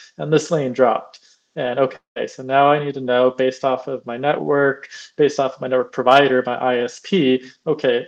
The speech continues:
if you go down, maybe I need a backup I S P. Maybe I need another way to circumvent my normal flow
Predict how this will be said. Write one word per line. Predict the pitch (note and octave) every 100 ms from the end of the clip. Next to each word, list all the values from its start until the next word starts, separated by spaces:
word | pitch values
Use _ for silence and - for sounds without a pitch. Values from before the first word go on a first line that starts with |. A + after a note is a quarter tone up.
| _
if | D#3+ -
you | E3+
go | F3 D3
down, | D3 D#3 C#3+ C3
maybe | C3+
I | C3+
need | C3+
a | B2+
backup | C3 - B2
I | A2+ -
S | A2+
P. | - C3 - _ _ _
Maybe | D3+
I | D3
need | D3 C#3+
another | C3 B2+ C3+ C3+
way | B2 C3 B2+ A#2 A#2
to | - B2+ A#2+ A#2+ A#2 _ _
circumvent | - - D#3 C#3+ - B2+ A#2+ C#3+ C3+ -
my | C3+ B2+
normal | B2+ B2 A#2+
flow | - C#3+ D3 A#2+ A2+ B2